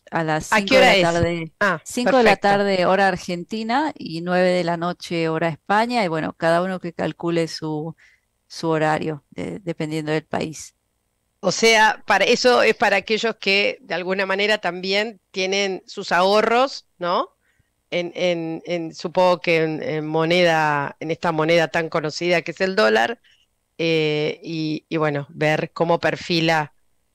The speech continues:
Speaker 2: el futuro, ¿no? De esto que ya se viene escuchando por distintos lados. Eh, Silvia, bueno, entonces decimos,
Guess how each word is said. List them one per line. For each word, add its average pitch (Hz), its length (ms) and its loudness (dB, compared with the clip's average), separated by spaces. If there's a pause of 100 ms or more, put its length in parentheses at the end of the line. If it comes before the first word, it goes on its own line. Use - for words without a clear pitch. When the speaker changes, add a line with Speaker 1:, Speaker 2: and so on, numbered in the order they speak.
(200)
Speaker 2:
el 156 200 -2
futuro, 160 560 0
¿no? 196 260 0
De 165 200 -2
esto 190 320 -6
que 139 280 -6
ya 185 220 0
se 175 160 -4
viene 156 200 -2
escuchando 151 640 -4
por 143 160 -8
distintos 147 480 -6
lados. 139 360 -4 (400)
Eh, 185 360 4
Silvia, 240 500 2
bueno, 190 380 2 (120)
entonces 220 300 0
decimos, 185 560 -2